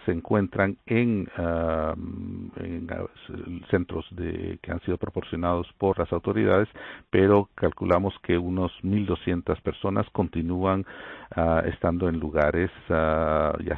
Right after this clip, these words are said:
sea en la intemperie o en lugares que no son apropiados,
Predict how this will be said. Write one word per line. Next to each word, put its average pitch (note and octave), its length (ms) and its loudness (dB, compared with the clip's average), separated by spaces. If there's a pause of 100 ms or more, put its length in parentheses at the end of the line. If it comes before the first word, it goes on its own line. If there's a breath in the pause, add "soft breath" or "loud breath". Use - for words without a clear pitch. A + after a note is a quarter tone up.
sea D#2+ 360 2
en F2 100 -4
la E2 60 -2
intemperie E2+ 760 2
o F2+ 340 0
en E2 120 -2
lugares D#2+ 400 -2
que - 100 -4
no D2+ 140 -6
son D2 260 -8
apropiados, E2+ 640 -4